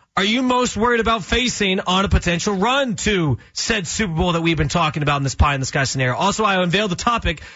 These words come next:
for tonight's top five for Tuesday Top Five. That coming your way next on ninety-two two The Fan. Ryan Day has his work cut out for him after the Cotton Bowl. What an embarrassment that was.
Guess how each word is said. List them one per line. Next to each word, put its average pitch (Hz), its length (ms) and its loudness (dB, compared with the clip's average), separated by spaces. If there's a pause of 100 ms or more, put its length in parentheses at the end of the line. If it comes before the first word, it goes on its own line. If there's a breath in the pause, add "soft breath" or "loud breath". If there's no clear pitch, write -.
(140 loud breath)
for 165 100 -4
tonight's 196 380 -2
top 220 340 0
five 170 600 2 (220 loud breath)
for 160 100 -2
Tuesday 214 420 0
Top 214 240 -2
Five. 139 520 0
That 196 200 -2
coming 220 180 -2
your 220 80 2
way 240 100 2
next 247 400 -2 (220 loud breath)
on 180 120 2
ninety-two 190 340 0
two 139 100 -4
The 139 80 -2
Fan. 120 220 -6 (1600)
Ryan 233 320 2
Day 233 180 2
has 233 160 0
his 190 100 0
work 185 220 0
cut 208 140 2
out 214 220 0
for 208 200 2
him 196 80 2
after 180 180 0
the 165 80 -4
Cotton 202 320 0
Bowl. 160 300 0 (320)
What 170 140 -2
an 175 60 0
embarrassment 165 580 0
that 170 220 0
was. 117 340 -4